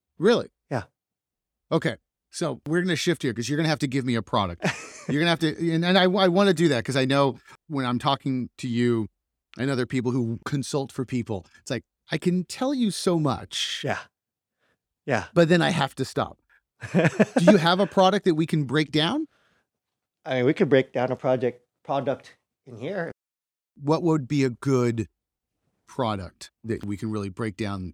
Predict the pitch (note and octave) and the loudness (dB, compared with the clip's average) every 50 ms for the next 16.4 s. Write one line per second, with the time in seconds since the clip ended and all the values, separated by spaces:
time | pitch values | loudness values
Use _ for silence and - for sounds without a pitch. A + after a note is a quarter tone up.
0 | _ - B2 A2 G#2 G2+ G2+ G2+ F2+ - F#2+ G#2 - - A2 G2 F#2+ F#2 F2+ F2 | _ -8 -6 -6 -6 -6 -6 -8 -8 -8 -10 -10 -8 -6 -8 -6 -6 -8 -10 -12
1 | - - A#2 G#2 F#2 F2+ F2 _ _ - - - C3 B2 - - - C3 - - | -14 -14 -12 -12 -12 -12 -14 _ _ -16 -10 -8 -8 -8 -8 -8 -10 -10 -8 -4
2 | D3 C3 - C3+ A#2 - - _ _ _ _ _ _ _ - - A#2+ B2+ B2 G#3+ | -4 -4 -4 -4 -8 -8 -10 _ _ _ _ _ _ _ -10 -8 -8 -4 0 2
3 | A#3+ A3 F#3 F#3+ E3+ F3+ F3 D#3 - C3+ F#3+ G3+ F3+ D3 C#3+ C#3 D#3 D#3+ D3+ C#3+ | 2 2 4 2 2 2 2 0 -2 0 0 0 2 0 0 0 0 0 0 0
4 | B2+ D3 F3 D#3+ C3+ C3+ C3 D3 C#3 - - B2+ C#3+ D#3+ D3+ C#3 B2+ A#2+ B2 A2 | 0 0 0 0 0 -2 -2 -2 -2 -2 -4 -2 0 0 0 0 0 -2 -2 -2
5 | B2+ A#2+ A2+ A#2 - _ _ _ _ _ _ _ _ _ _ _ _ _ _ _ | 0 -2 -2 -2 -4 _ _ _ _ _ _ _ _ _ _ _ _ _ _ _
6 | _ _ - - - D3+ C#3 B2 A#2 - _ - C3+ B2+ A2+ A#2+ C3+ C3 C3 B2+ | _ _ -8 0 2 2 2 2 -2 -8 _ -10 -8 -8 -4 0 2 2 2 0
7 | A2 - A#2 G#2 _ - - - - - B2 A2+ A2+ A2 G#2 G#2 G2+ G2+ G2+ G2+ | -2 -6 -10 -10 _ -16 -20 -20 -18 -10 -6 -4 -2 -2 0 -2 -2 -2 -4 -6
8 | - _ _ _ _ - - A#2 A2+ A2 A2+ A#2 B2 B2 A#2 A2+ G#2+ G2+ F2+ G#2 | -8 _ _ _ _ -14 -10 -10 -8 -6 -2 0 2 2 4 2 0 0 -2 -6
9 | - - - G2 F2+ F#2+ - - - F#2+ F2+ - - - G#2 - _ _ _ - | -10 -10 -14 -10 -10 -10 -10 -10 -10 -10 -10 -10 -12 -14 -14 -16 _ _ _ -20
10 | _ - _ _ _ _ _ _ _ _ _ _ _ _ _ _ - - - D#3+ | _ -20 _ _ _ _ _ _ _ _ _ _ _ _ _ _ -12 -6 -2 -2
11 | C#3 C3 B2+ B2 A#2+ A#2+ A#2 A#2 - - _ _ _ _ _ _ _ _ _ _ | -2 0 0 -2 -2 -2 -4 -6 -8 -12 _ _ _ _ _ _ _ _ _ _
12 | _ _ _ _ _ _ _ _ _ _ _ _ - - D3+ B2+ - _ - F#3 | _ _ _ _ _ _ _ _ _ _ _ _ -6 -6 -6 -6 -4 _ 4 4
13 | F#3+ G#3+ G3+ - - F#3+ - - - - C#3+ C#3 C3 B2+ G#2+ G2 G2+ - - C3+ | 4 4 4 2 0 0 0 0 -4 -2 -2 0 0 0 -2 -4 -4 -4 -2 -4
14 | A#2+ A2+ A#2 C#3 B2 A2+ G#2 A2+ - - F#3 F#3+ F3 D#3 D#3+ E3 F3 - - C#3 | -4 -2 -4 -4 -4 -4 -4 -6 -4 0 2 4 4 4 4 2 2 0 -2 -2
15 | A#2+ - C#3 A#2 A#2 A2+ A#2 A#2 A#2+ A#2+ G#2+ - A#2+ A2 A#2 G#2 G#2+ G2+ F#2+ F2 | -2 -2 -4 -2 -2 -2 0 0 0 -2 -2 -4 -4 -4 -4 -4 -4 -4 -6 -6
16 | F2+ - - F#2 F2 E2+ E2 E2 | -8 -10 -8 -10 -10 -10 -10 -12